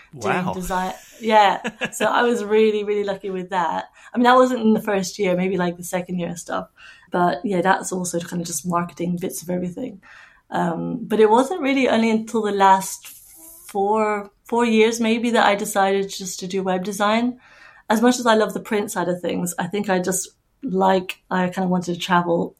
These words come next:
Speaker 1: and work and stuff. I realized that I needed to be online and do everything as virtually as possible. So whereas with print, you really kind of need to be checking things, you know, speaking to printers and stuff. That wasn't, <laughs> that wasn't what I wanted to do, really.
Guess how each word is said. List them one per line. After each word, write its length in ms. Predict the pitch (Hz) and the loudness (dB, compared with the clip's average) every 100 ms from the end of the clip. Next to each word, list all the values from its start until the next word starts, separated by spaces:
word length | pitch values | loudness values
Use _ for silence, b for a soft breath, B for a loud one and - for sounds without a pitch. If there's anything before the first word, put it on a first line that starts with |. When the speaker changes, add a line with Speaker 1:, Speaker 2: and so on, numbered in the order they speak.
| - | -6
Speaker 1:
and 280 | 175 175 - | -4 -4 -6
work 320 | 185 214 220 220 | -2 2 2 0
and 80 | |
stuff. 260 | 180 185 180 | -4 -4 -4
I 60 | 185 | -2
realized 420 | 190 190 180 180 | 2 2 2 2
that 80 | 180 | 0
I 60 | 180 | 0
needed 260 | 185 180 | 0 -2
to 80 | - | -4
be 100 | 190 | -2
online 600 | 175 175 165 180 226 220 B B B - | 0 2 2 2 0 -2 B B B -6
and 340 | 180 170 175 | -2 0 -2
do 100 | 175 | 0
everything 440 | 175 170 170 180 - _ | 0 0 -2 -4 -6 _
as 140 | 208 - | -10 -4
virtually 320 | 190 185 175 | -2 0 -2
as 100 | 165 | -2
possible. 460 | 190 180 - 196 180 | -2 -2 -2 -4 -4
So 200 | 185 185 | -2 0
whereas 400 | 196 190 190 - | 2 2 0 -6
with 320 | 190 190 180 - | -8 -8 -8 -6
print, 400 | 226 202 - - B B B | -2 0 -2 -8 B B B
you 100 | 185 | 2
really 240 | 208 208 | 4 4
kind 160 | 208 190 | 0 0
of 60 | |
need 180 | 190 185 | 2 0
to 80 | 185 | -2
be 200 | 185 185 | -2 -2
checking 340 | 180 185 190 185 | -2 -6 -6 -4
things, 600 | 170 175 175 170 - - B B B B _ - | -2 0 -2 -4 -10 -16 B B B B _ -16
you 240 | - - 214 | -8 0 2
know, 100 | 175 | 2
speaking 300 | - 214 196 | 2 2 2
to 80 | |
printers 400 | 214 202 190 175 | 0 0 2 0
and 120 | 170 170 | -2 -2
stuff. 260 | 165 160 170 170 _ - | -2 -2 -4 -8 _ -8
That 200 | 156 - | -8 -4
wasn't, 400 | 190 180 220 - | -4 -2 -2 -2
<laughs> 640 | - 180 - - - - | -2 -4 -14 -18 -18 -2
that 100 | - | 0
wasn't 240 | 185 180 | 2 0
what 80 | 170 | 0
I 40 | 165 | 0
wanted 240 | 175 170 | -2 -6
to 140 | 165 | -6
do, 80 | 165 | -4
really. 260 | 156 170 | -4 -6